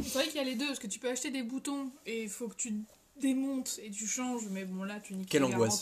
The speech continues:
Speaker 1: garantie, et moi, je fais pas ça.
Speaker 2: Quelle angoisse.
Speaker 1: Mais t'as aussi, ouais, des, des sur-, des sursticks,
Speaker 2: Hmm.
Speaker 1: trucs un peu en silicone que tu viens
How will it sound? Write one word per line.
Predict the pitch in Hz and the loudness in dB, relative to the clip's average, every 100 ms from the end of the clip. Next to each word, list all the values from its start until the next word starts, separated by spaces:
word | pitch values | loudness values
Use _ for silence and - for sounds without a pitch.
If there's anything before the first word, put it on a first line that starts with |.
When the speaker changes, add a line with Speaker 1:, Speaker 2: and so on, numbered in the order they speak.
| - | 2
Speaker 1:
garantie, | 277 | 2
et | 240 | 2
moi, | 208 208 | 0 -4
je | - | -6
fais | 190 | -8
pas | 196 | -6
ça. | 202 320 - | -6 -6 -4
Speaker 2:
Quelle | 254 | -2
angoisse. | 117 110 | 0 2
Speaker 1:
Mais | 226 233 233 | 4 4 2
t'as | 233 | 0
aussi, | 226 - 311 | 2 2 2
ouais, | 285 | 2
des, | 220 196 - | 0 -6 -8
des | 226 | -4
sur-, | 220 - 285 277 - 240 | -2 0 -2 -4 -6 -4
des | 226 | -4
sursticks, | - 269 - - 294 294 - - - - | -2 -2 0 0 -2 -4 -12 -16 -20 -6
Speaker 2:
Hmm. | 147 | -2
Speaker 1:
trucs | 208 226 | -2 0
un | 226 | -2
peu | 220 | -2
en | 240 | -2
silicone | 226 254 240 285 294 | 0 0 0 -2 -2
que | 269 | -2
tu | - 220 | -4 -6
viens | 208 220 220 | -4 -4 -4